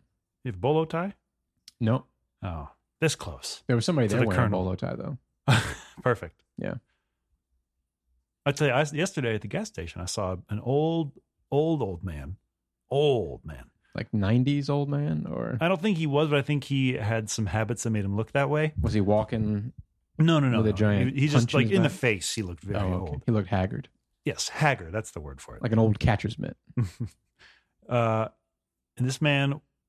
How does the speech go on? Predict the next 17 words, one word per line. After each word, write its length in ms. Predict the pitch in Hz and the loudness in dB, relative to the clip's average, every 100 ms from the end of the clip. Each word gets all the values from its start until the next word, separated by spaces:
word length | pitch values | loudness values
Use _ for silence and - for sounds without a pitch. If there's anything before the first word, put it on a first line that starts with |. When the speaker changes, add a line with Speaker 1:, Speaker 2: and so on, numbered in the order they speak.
| - | -6
Speaker 1:
he 180 | 123 120 | -2 0
was, 220 | 117 - | 0 -2
he 140 | 117 | -2
was 100 | 117 | 0
in 160 | 127 143 | 2 2
line 400 | 123 123 120 113 | 2 2 0 -2
at 240 | 127 110 | -4 -6
the, 220 | - 101 87 | -4 -6 -6
uh, 60 | |
the 100 | 85 | -8
cigarette 460 | - 135 110 117 117 | -2 0 2 0 0
section, 480 | - 90 - 90 92 _ _ _ _ - | -4 -4 -6 -6 -8 _ _ _ _ -4
in, 140 | 117 123 | -2 2
inside 260 | 139 131 104 | 2 2 0
the 80 | |
gas 220 | 98 92 - | 0 -4 -4
station, 380 | 87 80 90 | -6 -6 -10